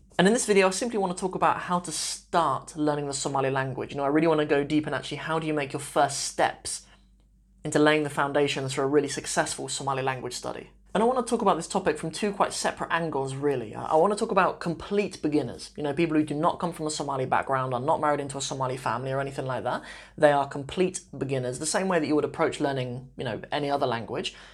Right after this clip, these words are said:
And I also want to talk about it from, for the perspective of people who have a bit of a hodgepodge of Somali. You know,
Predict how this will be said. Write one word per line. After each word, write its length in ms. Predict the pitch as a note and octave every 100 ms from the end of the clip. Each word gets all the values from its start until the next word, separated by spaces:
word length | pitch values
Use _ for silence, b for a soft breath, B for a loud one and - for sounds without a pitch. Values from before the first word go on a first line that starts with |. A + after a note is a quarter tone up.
| B -
And 80 | D#3+
I 60 |
also 160 | G#3 A#3
want 100 | A3
to 40 | A3+
talk 100 | -
about 200 | F#3 E3
it 160 | -
from, 280 | - E3 - - -
for 100 | E3
the 80 | D3+
perspective 460 | D#3 - - D3+
of 100 | D3+
people 260 | D#3 D#3+ D3+
who 80 | D3+
have 140 | D#3+
a 20 |
bit 140 | D3+ D3
of 80 | C3+
a 80 |
hodgepodge 640 | C3+ E3 D3+ - - C3 B2
of 100 | -
Somali. 560 | - A2+ G#2+ D#2+ E2 -
You 80 |
know, 120 | B2